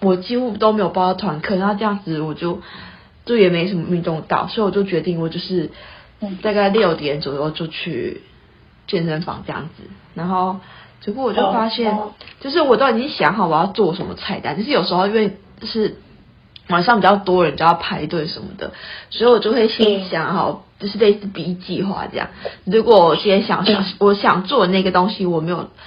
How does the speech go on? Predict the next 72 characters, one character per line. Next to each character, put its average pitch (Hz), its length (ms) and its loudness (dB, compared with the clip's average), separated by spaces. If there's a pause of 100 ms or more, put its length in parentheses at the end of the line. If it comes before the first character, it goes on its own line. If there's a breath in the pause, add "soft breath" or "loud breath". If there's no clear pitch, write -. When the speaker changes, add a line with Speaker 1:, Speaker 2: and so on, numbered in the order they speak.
(460 loud breath)
Speaker 1:
现 247 80 0
在 208 100 4
有 196 220 4
人， - 200 -6
那 170 120 6
我 - 60 2
可 - 160 -4
以 175 60 -2
去 185 100 -4
做 151 300 -2
什 - 180 -10
么 - 180 -18
这 - 60 -12
样。 - 140 -10 (260 loud breath)
然 190 100 4
后 226 80 2
所 277 80 2
以 226 40 2
我 175 80 0
就 202 100 -2
其 196 120 -6
实 190 120 -4
都 190 320 4
Speaker 2:
对。 - 160 2 (300)
Speaker 1:
顺 - 320 0
顺 190 240 2
的 143 100 0
做 - 320 -2
下 185 160 2
去， 170 140 -4
就 185 100 -4
是 196 140 -2
我 160 80 -2
都 175 120 0
没 175 120 -2
有 160 180 -2
卡 - 340 -4 (100)
住。 - 240 -6 (680 loud breath)
然 240 120 -2
后 349 140 -2
就 320 120 0
会 349 60 0
发 294 180 -2
现， 208 220 2
Speaker 2:
嗯。 185 40 -10 (460 loud breath)
Speaker 1:
我 311 80 0
好 226 100 0
像 262 300 -8 (880)
还 - 300 -2
有 214 240 4
力 214 180 2
气 202 160 -6
在 196 160 0
练 185 240 2
其 160 140 -8
他 160 180 -2
的 - 80 -8
东 151 140 -6
西， 175 120 -8
可 185 140 -4
是 269 80 -4
怎 214 160 -2
么 165 80 -10
都 202 120 -2
一 214 180 -2
两 147 160 -2
个 151 80 -6
小 165 160 -6
时 - 160 -2
就 208 80 -2
过 185 360 -2
了。 - 220 -10